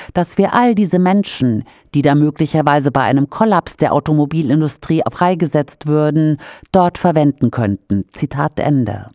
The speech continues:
Einen anderen Weg hat nun der Sportwagenbauer Porsche eingeschlagen.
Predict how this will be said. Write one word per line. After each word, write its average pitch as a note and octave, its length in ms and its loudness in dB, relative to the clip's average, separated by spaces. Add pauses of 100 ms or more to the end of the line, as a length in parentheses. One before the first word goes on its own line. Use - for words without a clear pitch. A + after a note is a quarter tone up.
(640)
Einen D3+ 260 4
anderen D#3+ 540 4
Weg D3 260 0
hat E3+ 160 -2
nun F#3 200 2
der F#3 140 2
Sportwagenbauer D#3+ 1080 0
Porsche E3 460 -2
eingeschlagen. G2+ 840 -2